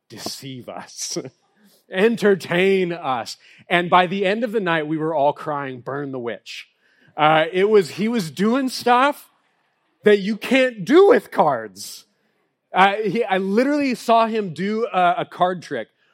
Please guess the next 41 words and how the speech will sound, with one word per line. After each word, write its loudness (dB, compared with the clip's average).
where, 2
um, -2
he -10
found 0
the -6
card 2
that -8
the -8
person -6
drew -10
without 0
ever -4
touching -10
the -16
deck. -16
He -2
never 2
touched -2
the -2
deck. -2
The -4
guy 4
he -6
was -4
doing -2
the -4
trick -4
on -2
shuffled -4
the -6
cards, 2
fanned -2
them -4
out, 2
like, -4
picked -2
his -2
own 0
card, 2
and -6
we, -6